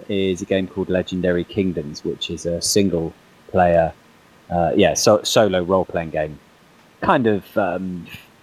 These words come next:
Fighting Fantasy style books. And, uh, yeah, we've been playing the first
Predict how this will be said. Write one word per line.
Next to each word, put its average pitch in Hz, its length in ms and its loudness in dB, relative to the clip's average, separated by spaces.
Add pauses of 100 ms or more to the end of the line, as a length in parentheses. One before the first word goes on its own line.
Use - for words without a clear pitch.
(120)
Fighting 92 300 -2
Fantasy 80 400 -8 (200)
style 82 420 0
books. - 440 0
And, 92 420 0
uh, 90 260 6 (840)
yeah, 90 180 6
we've 87 240 2
been 95 180 2
playing 95 320 2
the 87 60 -4
first - 640 0